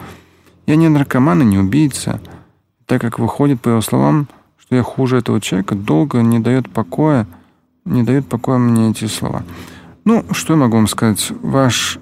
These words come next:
э, товарищ не прав, да. Если вы мусульманин, то постепенно начинайте религиозную практику, в этом будет большая польза. Но присмотритесь к вашему товарищу,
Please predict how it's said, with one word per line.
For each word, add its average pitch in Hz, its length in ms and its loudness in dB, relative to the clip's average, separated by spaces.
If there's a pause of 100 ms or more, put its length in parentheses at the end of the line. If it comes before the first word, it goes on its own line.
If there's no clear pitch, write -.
э, 113 400 2 (100)
товарищ 117 580 2
не 113 140 2
прав, 170 580 0 (460)
да. 104 380 -2 (1300)
Если 131 260 2
вы 139 120 4
мусульманин, 139 680 4
то 123 120 -2
постепенно 127 680 2
начинайте 139 680 2
религиозную 113 520 2
практику, 104 960 -2 (380)
в 127 140 -4
этом 120 260 0
будет 113 140 2
большая 113 340 0
польза. 101 520 -8 (340)
Но 120 580 4 (720)
присмотритесь 135 720 -2
к - 100 -6
вашему 107 340 0
товарищу, 147 520 -2